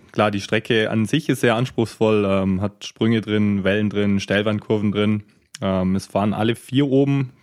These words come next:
stehen nebeneinander, dann fällt die Klappe und geht's in den gleichen Kurs mit Körperkontakt eben entsprechend und, ähm, dann geht's einfach über ein K-O-System, kommen zwei weiter und zwei scheiden aus und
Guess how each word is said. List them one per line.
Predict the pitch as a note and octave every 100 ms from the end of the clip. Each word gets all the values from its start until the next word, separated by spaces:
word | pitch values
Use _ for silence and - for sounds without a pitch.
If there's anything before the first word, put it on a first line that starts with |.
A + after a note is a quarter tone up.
| -
stehen | - A2 G#2+
nebeneinander, | G2+ G2+ A2+ B2
dann | G#2+ G2
fällt | - G#2+ -
die |
Klappe | G#2 A2 G#2+ A#2 A2
und | G2 G2 - - - _ -
geht's | G2+ - - _
in | A2
den | G#2
gleichen | F#2+ G#2 A2+ A#2
Kurs | C#3 D#3 - - -
mit | A#2 G#2 - - _
Körperkontakt | - A#2 B2 - A2+ A#2 A2+ -
eben | A2+ A2+
entsprechend | G#2+ - G#2+ G2+ G#2+ G2+ G2
und, | F#2+ F#2
ähm, | F#2 F2+ F2+ F2+
dann | F#2+
geht's | F#2+ -
einfach | G2 G2+
über | G2+ G2
ein | G2+
K-O-System, | F#2+ F#2 G#2 A2 A2 - G2+
kommen | G2 G2+ F#2+
zwei | - F#2+ F#2
weiter | G2 -
und | G#2+
zwei | - F#2+
scheiden | F#2+ F#2+ F#2 F#2
aus | F#2+ A2
und | G2 G2